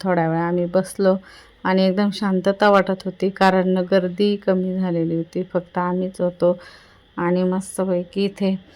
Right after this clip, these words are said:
थोडा वेळ बसलो आणि इथे काही, अ, मूर्त्या होत्या, त्या पण आम्ही बघायला पुन्हा एकदा गेलो म-,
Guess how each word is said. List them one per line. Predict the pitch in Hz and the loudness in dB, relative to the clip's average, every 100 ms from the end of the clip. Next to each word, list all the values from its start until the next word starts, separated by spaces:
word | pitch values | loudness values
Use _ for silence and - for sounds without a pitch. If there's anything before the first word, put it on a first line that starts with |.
| - - _ - - | -20 -20 _ -20 -10
थोडा | 202 190 185 | -2 2 4
वेळ | 190 | 4
बसलो | 190 190 190 - 190 175 180 - _ _ | 2 2 0 0 0 2 0 -6 _ _
आणि | 180 185 185 185 | -6 -2 0 -2
इथे | 190 190 | -2 -2
काही, | 196 190 190 202 - _ - | 0 0 -2 -6 -10 _ -8
अ, | 175 175 170 | -2 0 2
मूर्त्या | 170 190 190 - 214 | 2 0 -2 -2 0
होत्या, | 202 196 175 170 170 180 | 0 -2 -2 0 0 0
त्या | 185 | -2
पण | 180 196 202 202 196 | 0 -2 -2 -2 -2
आम्ही | 190 185 190 | 0 0 -2
बघायला | 180 190 180 185 180 | 0 0 0 0 0
पुन्हा | 180 190 185 185 190 | -2 -2 0 0 0
एकदा | 180 175 185 180 180 - - - _ _ - 156 | -2 -4 -4 -4 -4 -10 -20 -20 _ _ -10 -6
गेलो | 185 180 185 | -2 0 0
म-, | 185 180 | 0 -2